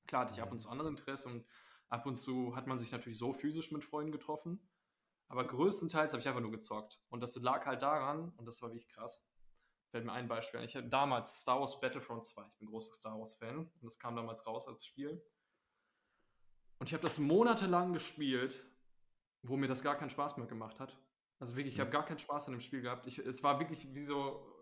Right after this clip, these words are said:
Speaker 1: „Oh Mann, ich muss jetzt Videospiele spielen.“ Ich hab das so als Aufgabe angesehen. Einfach nur,
Speaker 2: <laughs>
Speaker 1: weil
Speaker 2: Mann,
Speaker 1: ich
Speaker 2: ich
Speaker 1: der
Speaker 2: muss
Speaker 1: Beste in diesem
Speaker 2: Quests
Speaker 1: Videospiel
Speaker 2: machen.
Speaker 1: sein wollte. Das war der Grund. Weil ich war so: „Okay,
Speaker 2: Aber
Speaker 1: ich bin
Speaker 2: du
Speaker 1: jetzt aktuell in jede Runde, wo ich reingehe, immer erster Platz.“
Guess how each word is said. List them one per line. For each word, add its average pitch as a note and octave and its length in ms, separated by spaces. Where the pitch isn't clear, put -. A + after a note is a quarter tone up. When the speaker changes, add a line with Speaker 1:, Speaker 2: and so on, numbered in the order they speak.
Speaker 1:
„Oh B2+ 120
Mann, B2 280
ich A#2+ 120
muss B2+ 200
jetzt A#2+ 400
Videospiele A#2 560
spielen.“ A2 320
Ich G#2+ 80
hab A2 80
das B2 100
so B2 80
als A#2+ 160
Aufgabe A#2 440
angesehen. A#2 480
Einfach E3 340
nur, D#3+ 200
Speaker 2:
<laughs> - 0
Speaker 1:
weil A2 100
Speaker 2:
Mann, A2 60
Speaker 1:
ich G#2+ 40
Speaker 2:
ich - 0
Speaker 1:
der B2 100
Speaker 2:
muss - 0
Speaker 1:
Beste D3+ 380
in C3+ 80
diesem B2+ 200
Speaker 2:
Quests - 20
Speaker 1:
Videospiel B2+ 480
Speaker 2:
machen. - 0
Speaker 1:
sein A#2+ 280
wollte. A#2 340
Das C3+ 180
war C#3 80
der C3 100
Grund. B2 280
Weil B2+ 120
ich B2+ 80
war D3 160
so: D3 100
„Okay, E3 160
Speaker 2:
Aber - 20
Speaker 1:
ich G#2+ 120
bin D#3 120
Speaker 2:
du - 20
Speaker 1:
jetzt - 160
aktuell D3+ 540
in C3 100
jede F3 260
Runde, E3+ 260
wo D#3 60
ich C#3+ 160
reingehe, C3+ 300
immer D#3 180
erster C#3+ 260
Platz.“ - 540